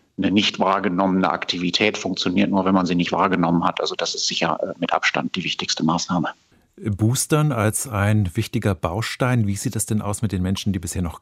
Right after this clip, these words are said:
Speaker 2: gar nicht geimpft sind? Müssten die nicht auch mit höchster Priorität nun ihre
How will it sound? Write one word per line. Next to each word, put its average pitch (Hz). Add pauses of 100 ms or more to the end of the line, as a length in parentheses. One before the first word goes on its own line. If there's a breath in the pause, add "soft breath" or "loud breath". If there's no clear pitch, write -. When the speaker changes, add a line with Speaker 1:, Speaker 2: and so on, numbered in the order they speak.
Speaker 2:
gar 113
nicht 117
geimpft -
sind? 110
Müssten 104
die 104
nicht 139
auch 98
mit 120
höchster 117
Priorität 110
nun 113
ihre 85